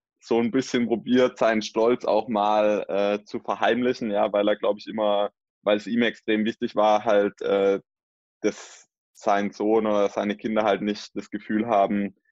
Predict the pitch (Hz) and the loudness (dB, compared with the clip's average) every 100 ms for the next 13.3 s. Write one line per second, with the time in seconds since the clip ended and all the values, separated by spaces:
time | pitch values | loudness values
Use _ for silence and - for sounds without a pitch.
0 | _ _ _ _ _ - 107 113 104 110 | _ _ _ _ _ -6 -4 -2 2 4
1 | 113 110 117 110 104 101 104 104 98 104 | 4 2 0 0 2 2 2 2 2 0
2 | 101 101 - 107 98 - 107 104 92 104 | 2 0 0 -2 -2 0 -2 -2 -4 -6
3 | 104 104 101 - - 113 110 104 98 101 | -6 0 -2 -2 -2 0 0 2 0 0
4 | 104 101 92 104 110 101 - - 101 101 | -4 -4 -2 -2 -2 -4 -4 0 2 0
5 | - 104 107 113 _ _ _ _ - 101 | -2 0 0 0 _ _ _ _ -2 0
6 | 110 120 123 113 117 107 120 117 117 104 | 2 0 0 0 0 2 2 2 2 2
7 | 107 104 110 - - _ 110 107 113 104 | 2 2 2 -2 -16 _ -2 0 -2 0
8 | 107 104 104 110 - 101 - 98 - 98 | 2 2 0 -4 2 2 2 0 2 2
9 | 98 98 98 95 98 95 _ - 101 101 | 2 0 -2 -4 -6 -10 _ -2 0 2
10 | 98 - - _ _ _ - 107 101 101 | 0 -4 -16 _ _ _ -2 0 2 4
11 | 101 95 101 107 107 - 95 101 98 107 | 2 0 0 0 0 -2 0 0 0 -2
12 | 107 110 101 98 98 101 104 98 101 104 | -4 0 0 0 0 2 2 2 2 0
13 | - - - | 0 -2 -2